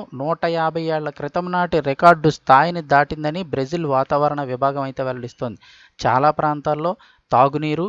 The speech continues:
విద్యుత్, సమాచార వ్యవస్థలు అయితే స్తంభించిపోయాయి. ఫలితంగా ఆయా ప్రాంతాల్లో పరిస్థితిని అయితే అంచనా వేయడం కష్టంగా మారిందని ప్రభుత్వం పెద్ద ఎత్తున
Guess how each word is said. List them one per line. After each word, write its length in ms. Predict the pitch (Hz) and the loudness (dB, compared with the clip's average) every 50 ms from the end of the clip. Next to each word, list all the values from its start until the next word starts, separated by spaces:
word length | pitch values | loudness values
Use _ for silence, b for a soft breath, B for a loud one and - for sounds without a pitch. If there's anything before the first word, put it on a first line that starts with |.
| 226 | -6
విద్యుత్, 480 | 156 131 135 131 131 - 175 175 - - - | -8 -8 -8 -8 -6 -8 -8 -8 -8 -6 -6
సమాచార 400 | 143 135 143 147 143 - 151 147 147 | -4 -4 -4 -4 -2 -2 -2 -2 -2
వ్యవస్థలు 360 | 147 143 139 - - 147 143 | -2 -4 -4 -4 -6 -6 -6
అయితే 160 | 143 - 151 | -6 -6 -8
స్తంభించిపోయాయి. 760 | - - 139 131 127 135 139 135 - _ 143 139 139 147 156 180 | -8 -6 -8 -8 -6 -8 -10 -12 -8 _ -4 -2 -2 -2 -4 -6
ఫలితంగా 680 | - - 143 139 156 - 175 175 180 185 185 185 190 - | -4 -4 -4 -4 -2 -4 -4 -4 0 0 0 0 0 -4
ఆయా 220 | - - 160 156 147 | -6 -4 -2 -2 -2
ప్రాంతాల్లో 560 | - - 143 139 151 156 143 170 160 160 170 | 0 0 0 0 0 2 0 0 2 2 0
పరిస్థితిని 600 | - - 135 131 147 - - - 156 - 156 156 | 0 2 0 0 0 -4 -8 -10 -10 -6 -6 -6
అయితే 200 | 156 151 - 185 196 B B B B B B - | -6 -2 -2 -2 -2 B B B B B B -6
అంచనా 340 | 117 131 131 - 156 156 156 | -6 -6 -6 -6 -4 -2 0
వేయడం 260 | 160 160 160 160 160 | 2 2 0 0 -2
కష్టంగా 480 | 147 139 123 - - - 147 147 151 151 | -2 -4 -4 -4 -4 -6 -4 -2 -2 0
మారిందని 500 | 151 147 143 143 143 139 147 143 156 180 | 2 2 2 2 0 -2 -4 -4 -6 -4
ప్రభుత్వం 480 | - - 135 127 147 143 - 160 156 139 | 0 0 0 0 0 -2 -4 -4 -4 -2
పెద్ద 260 | - 135 123 120 143 | -2 -2 -2 0 0
ఎత్తున 340 | 151 151 151 - 180 160 | 0 0 0 -2 -2 0